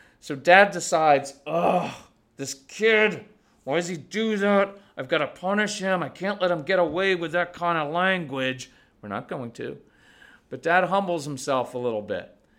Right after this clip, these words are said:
through gritted teeth, and he walks up those stairs to his son's bedroom, and he knocks on the door, and there may not be a response, or there may be a grunt, or there might be <laughs> another F U coming right back at him. I don't know.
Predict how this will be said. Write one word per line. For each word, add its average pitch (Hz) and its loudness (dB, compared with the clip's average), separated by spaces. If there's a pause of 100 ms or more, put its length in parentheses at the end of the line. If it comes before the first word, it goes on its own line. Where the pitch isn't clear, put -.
(160)
through 139 -6
gritted 151 2
teeth, 156 -4 (180)
and 123 -14
he 117 -8
walks 160 2
up 165 -2
those 160 -4
stairs 151 -2
to 135 -12
his 127 -8
son's 156 -8
bedroom, 127 -2 (380)
and 120 -6
he 120 -4
knocks 151 0
on 160 -4
the 151 -4
door, 135 -2 (260)
and 123 -6
there 127 -2
may 165 -2
not 165 2
be 165 -2
a 156 0
response, 143 -4
or 117 -10
there 113 -4
may 123 -4
be 143 -2
a 139 2
grunt, 139 -2 (120)
or 117 -6
there 127 -6
might 143 -8
be - -16
<laughs> - -8
another 165 0
F - -2
U - -6
coming 135 -6
right 123 -6
back 113 -4
at 113 -2
him. 104 -10 (100)
I 147 2
don't 139 -6
know. 131 -4